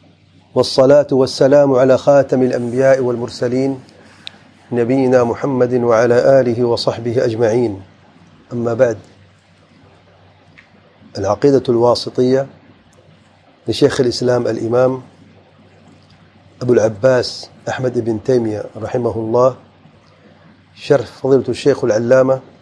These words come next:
محمد بن صالح بن عثيمين رحمه الله.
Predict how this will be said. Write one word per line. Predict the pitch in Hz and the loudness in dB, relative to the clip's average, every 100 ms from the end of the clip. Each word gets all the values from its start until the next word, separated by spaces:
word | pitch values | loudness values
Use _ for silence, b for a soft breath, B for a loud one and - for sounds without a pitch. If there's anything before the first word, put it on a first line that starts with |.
| - _ _ - _ b b b b b | -20 _ _ -20 _ b b b b b
محمد | 123 135 143 | -4 2 4
بن | 131 117 | 2 0
صالح | - 139 104 | 0 0 0
بن | 120 | -4
عثيمين | 110 120 123 123 120 | -4 0 0 0 -2
رحمه | 107 135 117 117 | -2 -2 -2 -2
الله. | 117 104 | 0 0